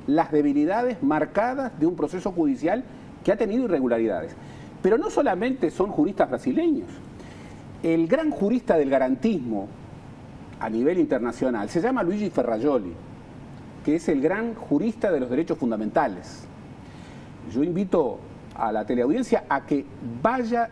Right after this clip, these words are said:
y vea lo que Luigi Ferrajoli ha dicho en enero de este año a propósito de este proceso judicial. Ha señalado que está sorprendidísimo por las irregularidades de este proceso judicial. Y en particular ha establecido algunos elementos. Primero,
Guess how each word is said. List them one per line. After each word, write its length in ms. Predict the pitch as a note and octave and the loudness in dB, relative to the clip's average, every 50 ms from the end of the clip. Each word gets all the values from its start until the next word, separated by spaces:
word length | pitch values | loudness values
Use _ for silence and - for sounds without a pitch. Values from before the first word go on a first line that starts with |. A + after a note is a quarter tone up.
| - - | -2 -2
y 120 | D#3+ C#3+ | -2 0
vea 340 | C3+ D3+ G#3+ B3 B3+ A#3+ A3+ | 2 2 2 2 2 2 4
lo 160 | F#3 D#3+ C#3+ | 2 2 2
que 120 | - C#3+ C#3 | 2 0 0
Luigi 240 | E3+ A3+ A#3 A3+ | 2 0 0 0
Ferrajoli 520 | - - D3 B2+ C3 C3+ C#3 F#3 A3+ A3+ G#3 | 2 2 2 2 2 2 2 2 0 2 2
ha 100 | D3+ C#3+ | 2 2
dicho 320 | F3 B3 - - G#3+ - - - - - | 2 0 0 0 -2 -2 -2 -10 -4 -2
en 140 | C#3 C3+ C#3+ | 0 2 2
enero 300 | D#3+ G3 A#3 B3+ A#3+ G#3+ | 2 2 2 2 2 2
de 80 | F#3 | 0
este 180 | D3+ - D#3+ F3 | -2 0 0 0
año 280 | G3+ A3+ A#3 B3 C4 - - - - | 0 0 -2 -2 -4 -6 -8 -10 -6
a 100 | - A3 | -6 -2
propósito 540 | - C4 A#3 A#3 B3 A3+ - A3 - G3+ - | -2 0 0 0 0 0 0 -2 -2 -2 -2
de 140 | A3+ D#3+ F3+ | 0 0 0
este 160 | F3+ F#3+ E3 | 0 0 0
proceso 340 | D3 D3+ - F3 E3 E3+ D3 | 0 0 0 0 -2 0 0
judicial. 480 | C3 C3+ C#3 C#3+ C#3+ A#3+ C4+ B3 F3 - - - - - - - - - - - - - - | 0 0 0 0 0 -2 -4 -4 -6 -10 -14 -16 -18 -18 -16 -16 -16 -16 -18 -18 -16 -10 -2
Ha 80 | - F#3 | -2 -2
señalado 580 | - - A3 G#3 F3+ E3 F3+ A3+ C4 C4+ B3+ | 0 0 0 0 2 2 2 4 4 2 2
que 80 | - D3+ | 0 -4
está 260 | - - G#3+ C4 - - - - - - - - | -2 -2 -2 -2 -2 -8 -14 -16 -16 -16 -16 -16
sorprendidísimo 1200 | - - - G#3+ G3+ F#3 F3+ - G3 F#3 F3+ F3+ E3 F3+ F#3+ G#3 C4 C#4+ B3+ - - C4 B3+ A#3+ G#3+ | -8 0 2 2 2 2 2 2 2 2 2 2 0 0 0 0 0 0 0 0 -2 -2 -2 -2 -4
por 260 | - - G#3+ B3 C#4 | 2 4 4 4 4
las 200 | C4 A#3 - - | 2 -4 -2 0
irregularidades 840 | D#3+ C#3 C3 B2+ A#2 B2 A#2+ A#2+ A#2 A#2+ B2+ - B3 D#4 C4+ G3+ C#3 A2+ | 0 2 2 2 2 2 2 2 4 2 2 2 2 2 2 0 0 0
de 60 | A#2 | 0
este 140 | A2 - G#2+ | 0 0 -2
proceso 400 | - G#2+ G2 A2 G#2+ F#2+ A2 G2 | -2 -2 -2 -2 -2 -2 -2 -4
judicial. 440 | F#2 G#2 G2 G2 - - - - - E2 - - - - - - - - - - - - - - - - - - - - - | -2 -2 -2 -4 -4 -6 -8 -8 -8 -10 -14 -14 -14 -14 -14 -14 -14 -14 -14 -14 -14 -14 -14 -14 -14 -14 -14 -14 -12 -6 -2
Y 160 | E3+ D#3+ F3 | 2 4 4
en 80 | E3 D#3 | 4 4
particular 580 | E3+ E3 E3 D3+ C#3+ E3+ F#3+ A#3+ C#4+ D4 - - - - - - - - | 4 2 2 2 2 4 4 4 2 0 -4 -8 -14 -18 -18 -8 -2 0
ha 220 | F3+ A3+ B3+ - | 2 2 2 -2
establecido 480 | A3 E3 - D3+ C3+ C#3+ C#3+ - A#3 A#3+ | -4 0 0 2 2 2 0 2 2 2
algunos 260 | G3+ F#3+ F#3+ F3 C3+ D3 | 2 2 0 0 2 2
elementos. 400 | C3 - B3+ C#4 F#3 - - - | 0 0 0 -2 -4 -4 -6 -2
Primero, 420 | - D#3 E3 G#3 G3 D#3 B2 | 0 0 2 2 2 0 0